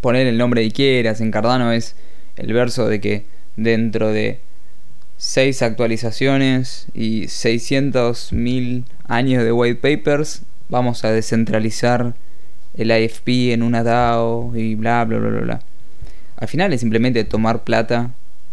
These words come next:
del que se esforzó por ganar ese dinero y quererla gastar vos en algo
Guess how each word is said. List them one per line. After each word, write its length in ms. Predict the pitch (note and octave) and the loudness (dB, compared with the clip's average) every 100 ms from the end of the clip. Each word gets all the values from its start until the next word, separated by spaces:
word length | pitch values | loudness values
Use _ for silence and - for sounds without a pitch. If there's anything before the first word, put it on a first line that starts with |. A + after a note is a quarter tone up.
| - - - - - - - | -2 -2 -2 -2 -2 -2 -2
del 300 | B2 B2 A2 | -2 -2 -2
que 100 | B2+ | -2
se 180 | - | -2
esforzó 580 | A2+ - A2+ G#2+ - B2+ | -2 0 0 0 0 0
por 120 | A2 | 0
ganar 240 | G#2+ A2+ A#2+ | 0 0 0
ese 160 | A#2+ | 0
dinero 420 | A#2+ A#2+ B2+ D3 F3 - - - - - - - - - - | 0 0 0 0 -2 -2 -4 -2 -2 -2 -2 -2 -4 -4 -4
y 100 | - | -2
quererla 320 | A#2 A2+ A2 A2+ | 0 2 2 0
gastar 320 | G#2 - A2+ | -2 0 2
vos 240 | A2+ A2 | 2 0
en 140 | A#2 A2+ | 0 2
algo 320 | A2 A2+ | 0 0